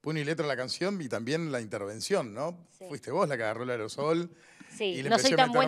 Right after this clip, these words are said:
Speaker 1: mano.
Speaker 2: haciéndolo, hubo artistas,
Speaker 1: Hubo
Speaker 2: eh,
Speaker 1: artistas que co-,
Speaker 2: capos que de verdad se,
Speaker 1: colaboraron y ayudaron,
Speaker 2: que de verdad se
Speaker 1: pero
Speaker 2: ocuparon de que esto quede así de increíble y de toda esta idea que, que me ayudaron a llevarla a cabo. Em, pero sí, un poco,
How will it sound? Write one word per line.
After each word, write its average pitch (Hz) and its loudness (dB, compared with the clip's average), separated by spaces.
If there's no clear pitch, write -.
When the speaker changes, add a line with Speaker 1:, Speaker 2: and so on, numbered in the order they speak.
Speaker 1:
mano. - 4
Speaker 2:
haciéndolo, 254 6
hubo 226 6
artistas, 208 4
Speaker 1:
Hubo 175 -2
Speaker 2:
eh, 156 4
Speaker 1:
artistas 185 4
que 139 2
co-, - -20
Speaker 2:
capos 254 4
que 214 -2
de 190 4
verdad 170 8
se, 156 8
Speaker 1:
colaboraron 196 6
y 180 2
ayudaron, 185 4
Speaker 2:
que 208 8
de 202 8
verdad 202 8
se 220 6
Speaker 1:
pero 254 4
Speaker 2:
ocuparon 233 4
de 208 0
que 226 -2
esto 214 -2
quede 214 2
así 214 -2
de 220 -2
increíble 226 0
y 190 -2
de 175 2
toda 208 0
esta 196 -4
idea 190 4
que, 175 -2
que 170 -8
me 175 -8
ayudaron 202 2
a 196 0
llevarla 190 4
a 185 0
cabo. 233 6
Em, 180 -2
pero 190 4
sí, 277 4
un 226 2
poco, 254 6